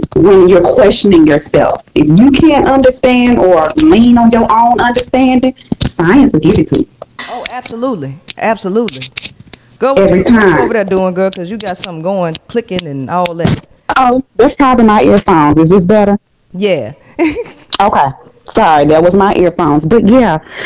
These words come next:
Speaker 1: um, for women that are lost, you know, sometimes you don't even trust your own thoughts. You don't even trust what you're thinking. You're going through situations and you're like, "Is my way or how I'm thinking the right way?" But if you can back it up with some science,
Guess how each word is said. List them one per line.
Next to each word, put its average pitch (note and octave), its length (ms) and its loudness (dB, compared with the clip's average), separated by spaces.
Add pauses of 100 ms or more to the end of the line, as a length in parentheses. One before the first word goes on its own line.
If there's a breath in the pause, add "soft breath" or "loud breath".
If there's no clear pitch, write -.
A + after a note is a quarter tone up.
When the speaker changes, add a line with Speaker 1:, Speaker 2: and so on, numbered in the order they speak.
(300 loud breath)
Speaker 1:
um, G#3 560 2 (480)
for D#4 220 2
women D#4 380 6
that D4 180 4
are C4 100 2
lost, A3 680 0 (100)
you A#3+ 160 4
know, G#3+ 540 2 (120)
sometimes A#3+ 600 2
you A#3+ 80 4
don't A#3 200 4
even G#3 160 4
trust A3 280 0
your G#3 140 2
own G3 240 4
thoughts. E3 320 0
You G#3 80 4
don't G#3 140 6
even F#3+ 120 4
trust G3+ 360 0
what F#3+ 180 0
you're F#3 80 0
thinking. E3 380 4
You're E3 80 4
going F#3+ 280 2
through F#3+ 120 0
situations F#3 720 0
and F3 120 6
you're F#3 120 2
like, E3+ 360 0 (360)
"Is D#3 280 2
my D#3 300 2
way F#3 280 2
or F#3+ 140 4
how E3+ 240 0
I'm E3+ 120 0
thinking E3+ 280 2
the E3 80 4
right F3 240 2
way?" G#3 380 2 (380 loud breath)
But F#3+ 180 2
if E3+ 140 2
you A#3 180 4
can C4 140 4
back G3+ 280 2
it G3 120 0
up F3+ 140 2
with F3+ 160 2
some - 140 -2
science, - 960 0